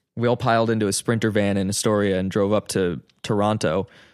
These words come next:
um, to start this sort of rinky-dink tour. And we didn't know who the fans were, 'cause at the time it was a YouTube thing that went viral. So we would just see numbers and clicks. And we'd show up and it,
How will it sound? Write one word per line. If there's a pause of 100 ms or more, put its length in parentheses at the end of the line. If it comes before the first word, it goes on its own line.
(440)
um,
to
start
this
sort
of
rinky-dink
tour.
And (340)
we
didn't
know
who
the
fans
were,
'cause
at
the
time
it
was
a
YouTube
thing
that
went
viral. (220)
So
we
would
just
see
numbers
and
clicks. (760)
And
we'd
show
up
and
it,